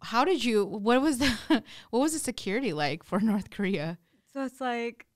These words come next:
Speaker 2: super high. Uh, like, so you get, like, a list of rules,
Speaker 1: Mm-hmm.
Speaker 2: um, before. Y-, so you have to, like, sign up with, like, a tour company. It's not like you can just, like, rent a vehicle and, like, drive to North Korea.
Speaker 1: Well, of course not.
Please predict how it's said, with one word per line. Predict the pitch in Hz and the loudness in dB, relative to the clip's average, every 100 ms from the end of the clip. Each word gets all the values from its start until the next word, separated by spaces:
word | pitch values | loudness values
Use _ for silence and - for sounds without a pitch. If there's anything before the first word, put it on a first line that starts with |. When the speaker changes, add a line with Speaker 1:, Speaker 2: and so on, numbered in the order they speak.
| _ _ _ _ _ | _ _ _ _ _
Speaker 2:
super | 240 226 220 | -14 -8 -6
high. | 190 180 165 165 226 _ _ _ _ _ - | -6 -8 -8 -12 -14 _ _ _ _ _ -2
Uh, | 254 - | -2 0
like, | 254 - | -2 -2
so | 294 | -6
you | 285 | -2
get, | 302 | -2
like, | 349 | -4
a | 269 | -4
list | 214 - | -6 -6
of | 214 175 | -8 -6
rules, | 175 170 190 254 - _ _ 202 | -6 -6 -6 -10 -18 _ _ -8
Speaker 1:
Mm-hmm. | 214 | -6
Speaker 2:
um, | 202 175 165 202 | -4 -4 -8 -10
before. | 196 - 190 170 170 170 220 - _ | -12 -12 -8 -6 -8 -10 -16 -20 _
Y-, | 220 220 | -14 -14
so | - 269 | -4 -2
you | |
have | 269 | 2
to, | |
like, | 277 - | 0 -2
sign | - 214 220 | 2 2 2
up | 202 208 | -4 -6
with, | 208 | -10
like, | 196 | -10
a | 180 | -10
tour | - 190 170 170 | -12 -10 -10 -12
company. | - 143 - - - | -16 -18 -16 -16 -14
It's | - | -12
not | - | -12
like | 196 | -12
you | |
can | 190 185 | -10 -10
just, | 185 | -10
like, | 180 175 - _ _ _ _ _ | -10 -10 -12 _ _ _ _ _
rent | 202 202 | -10 -8
a | 208 | -8
vehicle | 196 190 214 180 175 185 | -8 -8 -6 -6 -6 -8
and, | 185 185 | -12 -16
like, | 160 165 - | -16 -18 -14
drive | 160 147 156 | -14 -14 -16
to | - | -16
North | - 180 _ | -14 -14 _
Korea. | - - 196 | -20 -16 -12
Speaker 1:
Well, | 196 | -12
of | - | -10
course | - - | -12 -12
not. | - | -14